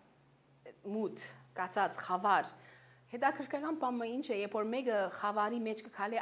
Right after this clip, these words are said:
աչքերուն վրա փայլք մը գա, տեսակ մը փայլք մը։ Եվ, ըմ,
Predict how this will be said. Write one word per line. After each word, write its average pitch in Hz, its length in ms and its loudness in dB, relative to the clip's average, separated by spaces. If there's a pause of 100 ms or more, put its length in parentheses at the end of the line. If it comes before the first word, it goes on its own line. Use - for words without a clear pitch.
աչքերուն 254 340 -6
վրա 185 160 0
փայլք 208 400 0
մը 151 160 -6
գա, 139 160 -4
տեսակ 277 320 0
մը 196 160 -2
փայլք 190 400 -4
մը։ 110 100 -8 (680)
Եվ, 233 340 2
ըմ, 214 340 6